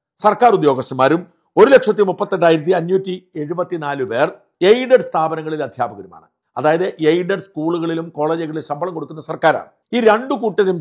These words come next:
ചേർന്നാണ് അഞ്ച് ലക്ഷത്തി പന്ത്രണ്ടായിരത്തി അറുന്നൂറ്റി മുപ്പത്തി ഒമ്പത് പേരുള്ളത്. ഇവർ സംസ്ഥാനത്തെ ആകെ ജനസംഖ്യയുടെ ഒന്നേ ദശാംശം രണ്ട് ശതമാനമാണ്. അതായത് നമ്മുടെ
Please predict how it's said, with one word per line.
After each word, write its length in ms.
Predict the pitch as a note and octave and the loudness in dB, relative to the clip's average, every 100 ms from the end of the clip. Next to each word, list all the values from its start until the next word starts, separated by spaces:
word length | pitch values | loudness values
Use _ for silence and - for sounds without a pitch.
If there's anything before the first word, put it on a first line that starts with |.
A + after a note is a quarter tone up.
| D3+ | 2
ചേർന്നാണ് 500 | D3+ F#3+ D3 A#2 D3+ A3 _ _ _ | 4 4 2 -2 -2 -4 _ _ _
അഞ്ച് 220 | D3+ F#3+ G3 | -4 0 0
ലക്ഷത്തി 280 | - D#3+ D#3+ | -2 -10 -6
പന്ത്രണ്ടായിരത്തി 580 | D3+ D3 F3+ D#3 D3 E3+ - C#3 | -6 -4 0 0 0 -8 -8 -4
അറുന്നൂറ്റി 380 | C#3+ D3 C3+ F4 D#3 | -4 -4 -12 -12 -12
മുപ്പത്തി 440 | C3 D3+ D3+ G3+ B3 - _ _ _ - | -4 -2 0 -2 -6 -10 _ _ _ -6
ഒമ്പത് 220 | D3+ D#3 D#3 | 2 4 6
പേരുള്ളത്. 360 | E3+ E3 A2+ - _ F#3 | 6 4 -2 -10 _ -4
ഇവർ 180 | F#3+ C3+ D3 _ _ - | 0 -2 -4 _ _ -12
സംസ്ഥാനത്തെ 500 | D3 D3 D#3 D#3 D3 C#3 | -10 -6 -4 -4 -2 -4
ആകെ 160 | D#3 D#3+ | -2 -4
ജനസംഖ്യയുടെ 560 | D3 C#3 C3+ C3+ C3 D3 G3+ _ _ - | -8 -12 -8 -4 -2 -4 -8 _ _ -12
ഒന്നേ 180 | C3 D#3 D3 | -8 -8 -8
ദശാംശം 440 | C3 C3 C3 C3+ C3+ _ A#2+ | -8 -12 -14 -18 -18 _ -18
രണ്ട് 260 | B2+ C3+ C3 | -16 -14 -16
ശതമാനമാണ്. 540 | - A2 G2+ F2 _ _ _ _ _ - | -14 -16 -18 -20 _ _ _ _ _ -6
അതായത് 520 | A#2+ C3+ E3 C3+ G2 F#3 - _ _ _ - D3+ | 0 4 6 4 0 -8 -10 _ _ _ -4 -2
നമ്മുടെ 300 | F#3 B3 | 0 2